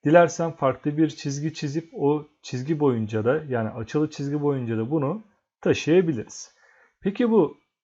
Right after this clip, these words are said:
e, yön boyunca ne kadar ilerleyecek?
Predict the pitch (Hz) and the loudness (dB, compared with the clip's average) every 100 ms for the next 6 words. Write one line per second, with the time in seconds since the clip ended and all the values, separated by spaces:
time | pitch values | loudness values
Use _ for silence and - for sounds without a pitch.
0 | - 117 110 107 107 104 101 107 160 202 | -8 -4 -4 -4 -6 -6 -6 0 0 2
1 | 190 196 175 135 104 98 - _ _ _ | 2 2 2 -4 -6 -8 -14 _ _ _
2 | 123 180 226 226 214 165 147 135 120 113 | 0 4 6 8 6 6 4 2 0 0
3 | 165 - - | 0 -2 -20